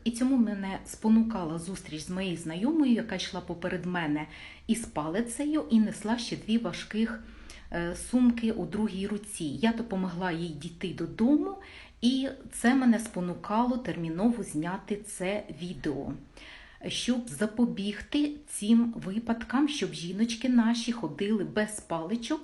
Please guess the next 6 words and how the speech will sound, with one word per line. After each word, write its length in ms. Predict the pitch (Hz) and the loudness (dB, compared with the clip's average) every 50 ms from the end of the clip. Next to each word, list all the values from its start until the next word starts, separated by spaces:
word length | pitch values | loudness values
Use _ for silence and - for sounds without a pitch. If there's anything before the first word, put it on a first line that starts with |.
| - - | -4 -4
і 60 | 202 | -2
могли 320 | 180 175 170 175 202 277 294 | -2 -2 0 0 0 0 -2
самі 380 | - - 175 185 208 220 233 | -2 -4 -4 0 2 2 2
себе 520 | 240 - - 143 131 123 160 160 190 233 233 - - - - - - | 2 0 -4 -6 -6 -6 -4 -4 -4 -4 -4 -6 -10 -16 -18 -16 -10
вільно 440 | 165 156 185 185 190 214 220 220 226 220 | -6 -6 -4 -2 0 2 2 2 0 -2
обслуговувати. 1000 | - - - - - 202 202 - - 190 160 135 131 131 - 80 - - - | -6 -8 -8 -8 -6 -6 -4 -2 -2 -2 -2 -2 -4 -8 -10 -12 -12 -12 -14